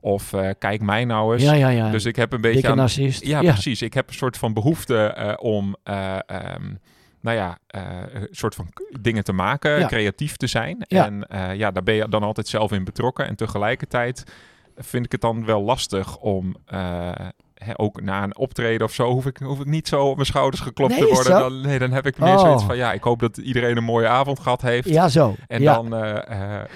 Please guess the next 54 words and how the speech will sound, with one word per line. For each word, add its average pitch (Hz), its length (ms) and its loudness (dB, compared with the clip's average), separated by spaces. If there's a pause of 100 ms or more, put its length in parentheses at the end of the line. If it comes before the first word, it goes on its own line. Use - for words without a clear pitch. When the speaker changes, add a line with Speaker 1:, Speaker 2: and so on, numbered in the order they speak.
Speaker 1:
ja. 117 60 -8
Speaker 2:
Dus 170 200 4
als 190 200 2
je 175 80 -2
dan 170 160 2
tussen, 143 520 2
eh, 139 120 2
nul 147 280 4
en 131 120 2
tien 156 180 -2
zou 120 140 0
kijken, 180 360 -6
dan 180 100 0
zit 170 200 2
jij 175 140 2
rond 180 240 0
wat? 175 380 0
Vier, 311 400 0
Speaker 1:
Ja, 98 100 -2
Speaker 2:
vijf? 98 200 0
Speaker 1:
misschien 101 220 -4
een 90 100 -6
vier 95 380 -8
of - 160 -8
Speaker 2:
Een 139 60 0
Speaker 1:
zo, - 60 -2
Speaker 2:
vier 165 140 6
Speaker 1:
denk 113 120 4
Speaker 2:
of 98 60 -4
Speaker 1:
ik. 117 60 -10
Speaker 2:
zo. - 60 -10 (100)
Speaker 1:
Ja, 82 60 -10
vier, 95 260 -8
vijf. 98 300 -2
Speaker 2:
Ja, 160 300 -4
Speaker 1:
Ja, 98 140 -2
Speaker 2:
precies. - 260 -10
Speaker 1:
nou, 107 220 -4
misschien 107 240 -6
een 98 100 -4
beetje, 101 360 -6 (540)
beetje 95 300 -4
lager. 104 540 -4 (140)
Speaker 2:
Maar 151 140 2
jij 190 160 4
gaat 185 220 2
niet 294 280 -2 (260)
na 175 240 0
de, 160 200 2
na 180 280 -2
die 165 140 -2
tijd 160 240 -2
naar 143 140 2
de 127 200 4